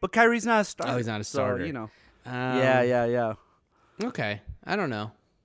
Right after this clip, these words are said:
Speaker 1: Or, or maybe, or should it be like a Cameroon thing, like, uh, and have, like,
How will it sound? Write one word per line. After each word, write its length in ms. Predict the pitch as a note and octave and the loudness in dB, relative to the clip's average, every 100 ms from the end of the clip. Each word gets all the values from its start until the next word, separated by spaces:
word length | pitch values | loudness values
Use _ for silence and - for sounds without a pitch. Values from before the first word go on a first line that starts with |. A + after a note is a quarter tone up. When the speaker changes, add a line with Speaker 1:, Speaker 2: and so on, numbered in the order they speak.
| _ _ _ _ _ _ _ _ _ | _ _ _ _ _ _ _ _ _
Speaker 1:
Or, 240 | F#3+ A#3+ A3 | 6 8 10
or 100 | A#3+ | 8
maybe, 440 | C4+ E4+ E4+ D#4 - | 8 6 6 4 4
or 100 | A3 | 4
should 260 | A#3+ C4 B3+ | 4 4 4
it 180 | F#3+ E3 | 4 2
be 140 | B3 | 6
like 180 | A#3 G#3+ | 6 4
a 40 | |
Cameroon 680 | G3+ A3+ G#3+ G3 G3+ G#3+ G#3+ | 0 4 6 6 6 4 0
thing, 320 | - D#3 C3+ | 2 2 2
like, 320 | C3+ C3 C3 C#3+ | 4 4 4 2
uh, 200 | C3+ - | 2 2
and 140 | C#3 | -2
have, 260 | D3 D#3 D3 | 4 6 6
like, 240 | D3 C#3 | 4 2